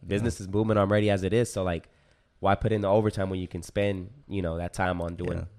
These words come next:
Speaker 1: other stuff? Like, you know.
Speaker 2: I mean, I put it, I put overtime in on the back end. You know, I
Speaker 1: Right.
Speaker 2: work most of the week, but, you know, it's worth it 'cause, like I said, uh, having a business. One of my friends always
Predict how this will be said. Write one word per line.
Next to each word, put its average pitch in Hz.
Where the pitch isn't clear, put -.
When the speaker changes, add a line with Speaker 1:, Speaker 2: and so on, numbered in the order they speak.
Speaker 1:
other 92
stuff? 90
Like, 82
you 98
know. 95
Speaker 2:
I -
mean, 143
I 143
put 147
it, 147
I -
put 135
overtime 123
in 110
on 101
the 92
back 95
end. 95
You 92
know, 92
I 87
Speaker 1:
Right. 107
Speaker 2:
work 92
most 92
of 92
the 95
week, 95
but, 98
you 113
know, 90
it's 107
worth 107
it 98
'cause, 95
like 95
I 95
said, 95
uh, 101
having 113
a 101
business. 113
One 113
of 113
my 98
friends 107
always 90